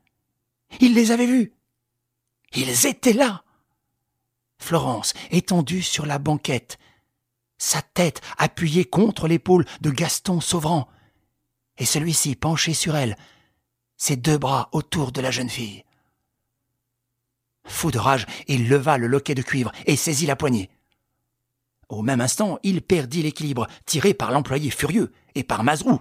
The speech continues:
qui s'égosillait. « Mais c'est, c'est de la folie, patron ! Vous allez vous faire écraser ! Imbécile !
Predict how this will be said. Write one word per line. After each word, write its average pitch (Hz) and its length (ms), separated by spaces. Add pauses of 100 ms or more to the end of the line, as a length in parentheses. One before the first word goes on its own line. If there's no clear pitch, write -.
qui 143 160
s'égosillait. « 160 640 (880)
Mais 214 180 (560)
c'est, - 240
c'est 320 160
de - 60
la 160 80
folie, 359 340
patron ! 262 440 (540)
Vous 359 160
allez 349 140
vous 370 120
faire 285 160
écraser ! 277 540 (220)
Imbécile ! 349 840